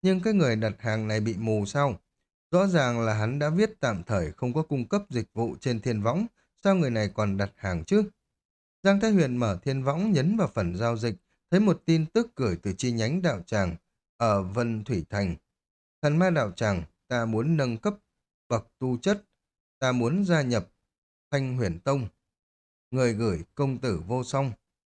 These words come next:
Vị công tử Vô Song này để lại không ít lời nhắn, ban đầu còn hoài nghi, chất vấn, thái độ còn khó chịu không thôi. Cuối cùng lại là tin nhắn muốn đặt hàng. "Tự đến thành Thanh Nguyệt mà mua, tạm thời không cung cấp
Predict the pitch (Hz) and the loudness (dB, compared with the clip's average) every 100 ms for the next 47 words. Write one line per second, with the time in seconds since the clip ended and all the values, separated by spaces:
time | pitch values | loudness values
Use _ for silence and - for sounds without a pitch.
0 | _ _ _ _ 160 156 202 196 143 113 | _ _ _ _ 0 2 2 2 0 2
1 | 151 170 165 165 135 98 90 92 82 104 | 0 0 0 -2 -2 0 0 0 0 -2
2 | 98 - 113 147 196 131 90 80 95 180 | -4 -6 -4 -2 -2 -2 -2 -2 -2 -2
3 | 240 - 180 180 147 120 123 117 123 120 | -4 -4 -2 2 2 0 -2 -4 -2 -2
4 | 127 165 170 165 202 202 110 113 208 - | 2 4 4 2 -4 -4 -2 0 0 -6
5 | _ _ - 190 202 127 87 - 90 - | _ _ -2 2 2 2 -2 -4 -4 -2
6 | 101 170 180 127 - 120 113 123 127 110 | -2 -2 -2 -4 -4 -6 -4 -2 -2 -2
7 | _ _ _ - 233 233 151 131 127 123 | _ _ _ -2 0 4 2 2 -2 0
8 | 120 - 131 123 113 156 127 180 208 107 | -2 -2 -2 0 0 0 0 0 -2 -4
9 | - 101 90 73 _ _ _ _ _ _ | -4 -4 -4 -6 _ _ _ _ _ _
10 | _ - 127 110 127 208 160 92 - 113 | _ -6 -4 -2 -2 0 -2 -4 -4 -2
11 | 113 95 90 90 120 117 - _ _ 143 | -2 -2 -4 0 0 0 -4 _ _ -4
12 | 131 127 139 135 190 175 185 226 | -2 0 -2 0 -4 -2 -2 -2